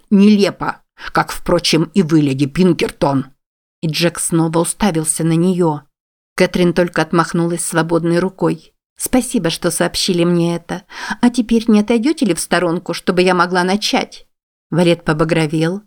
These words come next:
но не сдвинулся с места. «У вас с собой нет ничего вкусненького?» Кэтрин вспомнила о розовом пирожном, но тут же передумала и помотала головой. «Боюсь, что сегодня нет».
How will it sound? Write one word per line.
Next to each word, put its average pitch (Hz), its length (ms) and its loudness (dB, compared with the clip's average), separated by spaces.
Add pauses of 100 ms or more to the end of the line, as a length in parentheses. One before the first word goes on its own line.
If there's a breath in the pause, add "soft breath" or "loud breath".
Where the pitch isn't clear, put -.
но 180 120 2
не 180 120 4
сдвинулся 156 560 -2
с - 120 -2
места. 165 520 0 (380)
«У 151 60 0
вас 139 200 0
с - 40 -4
собой 151 300 0
нет 170 280 2
ничего 170 400 2
вкусненького?» 147 1000 -2 (640)
Кэтрин 208 320 4
вспомнила 196 580 0
о 175 40 -2
розовом 180 420 0
пирожном, 190 640 0 (220 loud breath)
но 180 100 2
тут 180 220 -2
же 170 120 -2
передумала 175 800 0
и 190 80 -4
помотала 165 560 0
головой. 185 680 0 (360)
«Боюсь, 196 640 0
что - 260 -4
сегодня 180 540 0
нет». 180 480 0